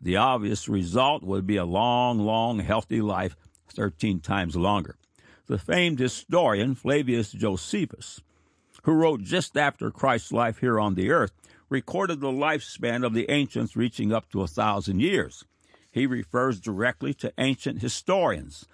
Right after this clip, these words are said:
such as Manetho, Berosus, Marcus, Hestius, Hieronymus, Hesiod, Hecadius, Hellanicus, Acusalus, Ephorus, and Nicholas, who attest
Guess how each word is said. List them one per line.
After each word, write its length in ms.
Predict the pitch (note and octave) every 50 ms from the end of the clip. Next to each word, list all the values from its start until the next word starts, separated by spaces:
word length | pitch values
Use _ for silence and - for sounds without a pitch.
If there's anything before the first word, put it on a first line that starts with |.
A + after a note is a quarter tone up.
| _ _ _ _
such 320 | _ - C#3 C3 A#2+ - -
as 140 | A#2+ G2+ -
Manetho, 600 | C3+ D#3 D#3+ D3 B2 G#2+ F2+ - - - F2+ - - - - - _ _ _ _ _ -
Berosus, 840 | - A#2+ A#2+ C#3 D3 C#3 A#2 - - - G2+ - - - - - - _ _ _ _ _
Marcus, 720 | - A2+ B2 C3 B2 - - - - - - - - - - _ _ _ _ _ _ -
Hestius, 800 | - D#3 D#3 - - - - - - - - - - - - - - _ _ _ _
Hieronymus, 920 | - - C#3 C#3+ D3 E3 E3+ D#3 C#3 A2 F2+ D#2 - - - - - - - _ _ _ _ _ _ -
Hesiod, 600 | - F3 E3 A2+ C3 C3+ A#2 G#2+ F#2+ D#2 - - - _ _ _ _ _ _ _ -
Hecadius, 840 | A2+ - - - F3+ F3 C#3+ A#2+ - - - - - - - - - _ _ _ _ -
Hellanicus, 920 | A#2 B2+ D3+ E3+ F3 D3 B2 - - - - - - - - - - - _ _ - - _ -
Acusalus, 880 | - G2+ - - F3+ F3+ - - C#3+ A2+ F2+ - - - - - - - _ _ _ _ _ _ _ _
Ephorus, 840 | - C3+ B2 - - - F3+ F#3 F#3 F3+ F#3 E3 - - - - - _ _ _
and 200 | - C#3+ C3+ B2+
Nicholas, 640 | D3 G#3 G3 - - G2 E2 - - - - - - -
who 160 | - D3 C3
attest 680 | A2+ - _ - - F3+ F#3 E3 - - - - -